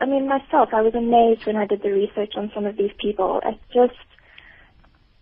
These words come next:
you know, how if you can dream it, it can happen. And I think a lot of the people that I, that I, um, profile in this book,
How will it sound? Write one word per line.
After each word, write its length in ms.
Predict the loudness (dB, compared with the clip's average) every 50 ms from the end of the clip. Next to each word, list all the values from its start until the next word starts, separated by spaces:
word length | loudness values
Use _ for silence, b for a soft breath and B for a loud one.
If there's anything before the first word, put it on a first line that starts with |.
| _ _ -12
you 120 | -6 -2
know, 100 | -2 -2
how 360 | 0 2 2 4 4 4 4 2
if 120 | -2 -4 -4 -4
you 100 | -6 -6 -4
can 140 | -4 -4 -2
dream 260 | 0 0 0 2 0
it, 120 | -2 -2 -4
it 160 | -6 -10 -8
can 140 | -8 -8 -6
happen. 500 | -4 -6 -6 -6 -8 -10 -10 -10 -10 -8 -6
And 160 | -4 -4 -4
I 100 | -4 -6
think 240 | -6 -6 -6 -4 -2
a 60 | -2
lot 340 | -2 0 4 4 6 6 6
of 180 | 6 4 2 0 -2
the 80 | -8 -8
people 360 | -8 -8 -8 -6 -4 -4 -2
that 120 | -2 -2
I, 120 | -2 -4 -4 -6 _ _ -12 -10
that 120 | -6 -4
I, 540 | -2 0 0 2 2 0 0 -2 -4 -4 -4
um, 120 | -6 -6 -6
profile 480 | -4 -2 0 0 2 4 4 4 4
in 140 | 4 2 -2
this 120 | -2 -4 -4 _
book, 200 | 2 2 2 2